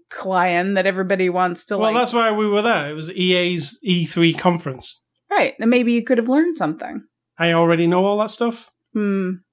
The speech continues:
Speaker 1: Questionable, but
Speaker 2: Uh, not questionable. I know about equality and gender
Speaker 1: <laughs>
Speaker 2: equality, and I know all those things. I was there. Well, anyway, there was no new Sims game.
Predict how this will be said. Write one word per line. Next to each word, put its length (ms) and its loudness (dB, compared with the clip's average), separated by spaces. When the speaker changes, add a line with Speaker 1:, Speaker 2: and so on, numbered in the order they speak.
Speaker 1:
Questionable, 800 -2
but 260 -2
Speaker 2:
Uh, 240 -2
not 200 0
questionable. 560 -2
I 160 -2
know 160 4
about 240 2
equality 600 -2
and 140 -2
gender 420 2
Speaker 1:
<laughs> 60 -6
Speaker 2:
equality, 520 -4
and 160 -4
I 100 -2
know 180 2
all 140 0
those 200 -6
things. 280 -12
I 60 0
was 180 0
there. 260 0
Well, 180 2
anyway, 360 2
there 100 0
was 140 2
no 180 4
new 160 2
Sims 360 0
game. 300 -8